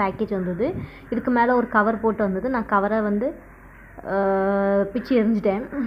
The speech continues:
அதனால கவரெல்லாம் இப்போ கேட்காதீங்க, அதெல்லாம் இப்போதைக்கு கிடைக்காது. So,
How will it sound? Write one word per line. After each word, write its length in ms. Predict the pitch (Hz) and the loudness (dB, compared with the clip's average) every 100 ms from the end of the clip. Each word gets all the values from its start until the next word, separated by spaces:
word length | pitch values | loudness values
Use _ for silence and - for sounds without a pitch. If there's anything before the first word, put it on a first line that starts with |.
| 247 | 0
அதனால 300 | 254 247 226 | 2 2 2
கவரெல்லாம் 420 | 226 208 208 202 | 2 2 2 0
இப்போ 140 | 202 190 | 0 -2
கேட்காதீங்க, 440 | 190 180 190 180 | -2 -4 -2 -2
அதெல்லாம் 440 | 214 - 214 208 202 | 0 2 2 2 2
இப்போதைக்கு 260 | 185 185 | 4 4
கிடைக்காது. 500 | 180 170 175 175 277 - - - - - - | 2 0 2 4 2 0 -12 -14 -14 -14 -14
So, 80 | - | -2